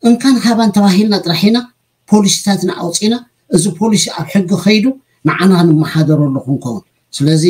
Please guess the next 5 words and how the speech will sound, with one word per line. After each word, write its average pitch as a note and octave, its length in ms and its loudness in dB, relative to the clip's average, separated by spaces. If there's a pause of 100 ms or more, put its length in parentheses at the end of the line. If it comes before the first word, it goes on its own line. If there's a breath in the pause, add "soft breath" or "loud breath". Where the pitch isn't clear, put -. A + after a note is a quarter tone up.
(380)
ሳልሰይቲ F3 520 0 (380)
ተፀዋርነት፣ D#3+ 920 0 (560)
ተፀዋርነት D3+ 720 -2
ክህልወና A2 460 -8
ኣሎ። G2 120 -12